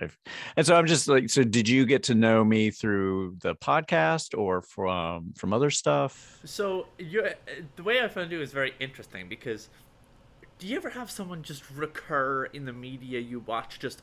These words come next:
Speaker 2: over and over again, the space of, like,
Speaker 1: Yeah.
Speaker 2: three or four weeks?
Speaker 1: Yeah.
Speaker 2: You are that person.
Speaker 1: <clears throat>
Speaker 2: I,
Speaker 1: That's
Speaker 2: like,
Speaker 1: funny.
Speaker 2: saw you everywhere, and I was like,
Speaker 1: <laughs>
Speaker 2: "Oh,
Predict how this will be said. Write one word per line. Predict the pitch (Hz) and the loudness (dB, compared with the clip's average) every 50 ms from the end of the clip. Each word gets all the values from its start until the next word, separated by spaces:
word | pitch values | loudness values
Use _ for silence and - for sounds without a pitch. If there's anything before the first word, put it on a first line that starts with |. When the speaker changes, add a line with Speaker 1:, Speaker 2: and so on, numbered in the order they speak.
| _ | _
Speaker 2:
over | 135 135 131 131 127 120 131 135 127 | -6 -4 -4 -4 -6 -6 -4 -4 -4
and | - 131 127 123 123 | -4 -6 -8 -6 -6
over | 123 123 117 120 120 | -8 -8 -8 -8 -10
again, | 117 110 131 127 123 117 | -8 -4 -4 -4 -4 -4
the | 113 113 | -8 -14
space | - - - 131 127 127 - | -14 -6 -4 -4 -4 -2 -6
of, | 135 117 123 | -12 -10 -6
like, | 120 110 110 107 - - - - - - _ _ _ _ _ _ _ - | -4 -4 -4 -4 -8 -16 -20 -20 -20 -20 _ _ _ _ _ _ _ -4
Speaker 1:
Yeah. | - 165 151 | -2 0 0
Speaker 2:
three | 143 151 156 151 | 0 -2 -2 -2
or | 151 147 | -2 -2
four | 147 - 160 143 139 139 | -2 -4 -2 -2 0 0
weeks? | 131 127 123 135 147 - - - - - - - - _ - - - | -2 -2 -4 -4 -6 -8 -12 -14 -14 -14 -14 -16 -18 _ -20 -10 0
Speaker 1:
Yeah. | - - - - - | 0 2 2 0 -4
Speaker 2:
You | 156 170 208 214 202 | -6 -4 -2 0 2
are | 190 180 170 | 2 2 0
that | 165 156 156 151 - | 0 -2 -4 -6 -4
person. | 165 143 131 123 120 - - 185 - - - | -4 -2 -2 -2 -4 -4 -2 -2 -2 -2 0
Speaker 1:
<clears throat> | - - | 2 4
Speaker 2:
I, | 480 339 - 233 196 156 - - - | 4 6 6 6 6 4 2 0 0
Speaker 1:
That's | - 151 | 0 2
Speaker 2:
like, | 151 147 - | 2 2 0
Speaker 1:
funny. | - 85 87 | 2 0 0
Speaker 2:
saw | 90 - - 208 196 170 170 170 180 | -2 -2 0 2 4 4 4 4 2
you | 175 147 143 139 139 139 131 - - | -2 -4 -4 -4 -4 -4 -6 -6 -2
everywhere, | 139 143 135 117 104 107 113 113 110 104 98 98 98 101 | -2 -2 -2 -2 -6 -8 -6 -6 -4 -4 -2 0 2 2
and | 107 113 | 2 0
I | 117 | -2
was | 117 120 117 - | -4 -6 0 2
like, | 147 156 165 175 180 156 117 | 4 6 8 8 6 4 4
Speaker 1:
<laughs> | 139 135 110 101 110 - - | 2 0 0 0 -4 -6 -8
Speaker 2:
"Oh, | 135 - | -14 -14